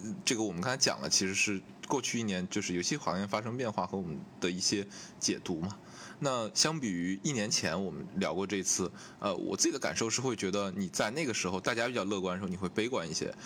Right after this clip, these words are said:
在现在这个可能大家整体的基调比较悲观的时候，你会相对而言乐观一些。这个，这个里面是有什么你自己的想法或者原因吗？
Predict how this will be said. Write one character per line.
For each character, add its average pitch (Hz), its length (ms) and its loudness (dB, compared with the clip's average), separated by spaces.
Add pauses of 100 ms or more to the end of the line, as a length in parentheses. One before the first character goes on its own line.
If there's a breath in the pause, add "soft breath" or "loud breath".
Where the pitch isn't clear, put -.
(160 loud breath)
在 135 120 0
现 156 160 4
在 160 140 2
这 113 140 0
个 98 140 0
可 107 100 -6
能 82 160 -2
大 113 140 2
家 113 100 2
整 98 260 0
体 - 140 2
的 87 100 2
基 - 200 2
调 117 180 2
比 87 100 -8
较 90 140 2
悲 90 160 0
观 101 160 0
的 101 60 -4
时 101 80 -2
候， 92 80 0
你 101 120 -4
会 98 140 -2
相 117 280 -2 (320 loud breath)
对 131 100 2
而 95 120 2
言 95 120 -2
乐 143 180 0
观 - 220 -2
一 - 60 -2
些。 - 140 0 (400 loud breath)
这 349 160 2
个， 104 300 0 (220)
这 - 100 6
个 151 100 2
里 98 80 0
面 73 180 -2
是 - 160 4
有 101 100 0
什 - 140 -4
么 87 80 0
你 85 100 -2
自 113 160 0
己 - 100 4
的 80 100 0
想 80 200 0
法 90 140 0
或 90 120 0
者 85 60 2
原 - 180 0 (100)
因 - 80 -2
吗？ - 140 0